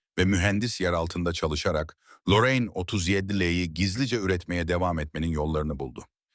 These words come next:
Gizli atölyeler ve saklanmış parçalar kullanarak bu zırhlı araçlardan birkaçını tam olarak Alman kuvvetlerinin gözünün önünde inşa ettiler ve sakladılar. Ve burada durmadılar.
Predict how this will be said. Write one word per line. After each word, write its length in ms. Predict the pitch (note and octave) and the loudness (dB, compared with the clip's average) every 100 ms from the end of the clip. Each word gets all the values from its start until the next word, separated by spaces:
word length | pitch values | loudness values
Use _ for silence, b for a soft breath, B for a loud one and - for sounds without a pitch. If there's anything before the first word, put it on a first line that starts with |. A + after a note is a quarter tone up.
| b b b | b b b
Gizli 320 | F2+ G#2 G2+ D#3 | 2 2 2 0
atölyeler 640 | A2+ - A2 F#2+ E2+ E2+ | 0 0 2 2 2 0
ve 80 | E2+ | -2
saklanmış 640 | - F2+ - F#2 F#2 G2 | -2 -2 0 -2 0 -4
parçalar 580 | - F#2+ F2 F#2 F#2 F#2 | -2 -4 -2 -2 -2 -2
kullanarak 540 | - E2 D#2 D#2 D#2 | -2 -2 -2 -4 -2
bu 80 | A2+ | -2
zırhlı 420 | F2+ F#2 E2 A#2+ | 0 -2 -2 -4
araçlardan 680 | F2 E2 D#2 E2+ D#2+ D#2+ D#2+ | -2 -2 -2 -4 -2 -2 -2
birkaçını 520 | F2 F2+ G#2+ - E2+ D#2 | -2 -2 -4 -4 -6 -2
tam 200 | A2+ A#2 | -2 0
olarak 340 | E2+ E2+ F2 | 0 -2 -2
Alman 360 | E2+ E2+ F#2 F#2 | -2 0 -2 -2
kuvvetlerinin 680 | F#2 E2+ D#2+ F2+ F2+ F#2 E2 | -2 -2 -2 -2 0 -2 0
gözünün 420 | F2 E2+ G2 F#2+ | 0 0 0 -2
önünde 360 | D#2 D#2+ D#2 | -4 -4 -4
inşa 420 | F2 F2+ - G2+ F2+ | -2 -2 0 -2 -2
ettiler 400 | D#2 D#2 E2+ E2 | -4 -4 -4 -2
ve 80 | |
sakladılar. 640 | D2+ D2+ C#2 C2+ C2+ C2 - _ _ _ _ _ | -4 -6 -6 -8 -8 -10 -12 _ _ _ _ _
Ve 140 | F2 E2+ | 2 4
burada 300 | F#2+ E2+ D#2 | 2 2 0
durmadılar. 520 | D#2+ C#2 C2 B1 | -2 -2 -8 -12